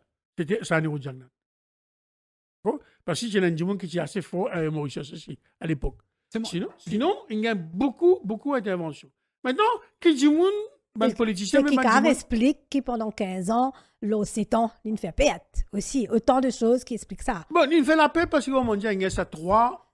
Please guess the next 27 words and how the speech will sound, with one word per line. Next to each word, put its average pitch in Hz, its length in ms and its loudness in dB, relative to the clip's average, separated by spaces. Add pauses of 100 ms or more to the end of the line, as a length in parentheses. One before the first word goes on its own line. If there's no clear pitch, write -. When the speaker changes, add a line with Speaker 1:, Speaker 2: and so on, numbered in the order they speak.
Speaker 1:
euh, 190 120 -6
décisions, 165 680 -6 (340)
mauvaises 214 260 0
décisions 185 320 -2
stratégiques 143 540 -10
là. 160 200 -6 (180)
Il 220 60 -2
Speaker 3:
Oui. 269 120 6
Speaker 1:
y 185 40 2
a 165 100 -2
une 165 200 -6
haine. 151 280 0 (220)
Speaker 3:
Et 190 100 -12
du 180 100 -10
Speaker 1:
Ils 180 80 -4
n'ont 170 60 -2
acheté 165 200 -4
plus 156 140 -6
beaucoup 180 220 0
d'avions. 147 380 0 (320)
Ils 143 140 -6
ont 147 60 -2
payé 156 160 -10
plus 180 220 -6
cher 180 160 0
qu'ils 147 120 -8
disaient. 151 280 -6